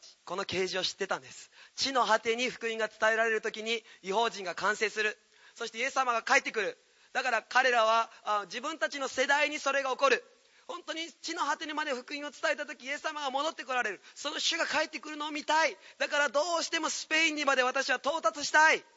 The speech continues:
その願いを持ってたんですけど、地図はもっと大きかったんです、実は。世界地図は。地の果ては別の場所にありました。で、その地の果てがどこかというと、日本なんです。東の果ての国。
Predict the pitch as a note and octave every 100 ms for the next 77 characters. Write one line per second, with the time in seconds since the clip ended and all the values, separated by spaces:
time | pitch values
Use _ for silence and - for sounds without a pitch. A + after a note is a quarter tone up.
0 | _ _ _ _ - F#3+ G3+ G#3 G#3 G#3
1 | A#3 A3+ A3 A3 - A#3+ B3 - _ _
2 | _ - C4+ B3 A#3+ B3 C#4+ B3 C4+ C#4+
3 | D4 C#4 A#3+ E3+ D3+ E3+ G3 D#3+ - _
4 | - F#3+ F#3+ G3+ F#3 F3 C3+ _ _ _
5 | _ _ _ _ _ - C#4+ C4 B3+ C4
6 | A3 A#3+ B3+ C#4 C#4 D4+ C4+ A#3 A#3 A3+
7 | - _ _ _ _ _ _ _ _ _
8 | F3 G3 A3 A3+ A3 - A#3+ G3+ G#3 G#3+
9 | G#3+ A3 A#3 A#3 A3+ A#3 - A3+ - _
10 | - E3+ F#3 B3+ C4 D#3+ D3 - - _
11 | _ _ _ _ _ - D#3+ F3 F#3 G3
12 | G3+ G3+ F#3+ F#3 F#3 F3+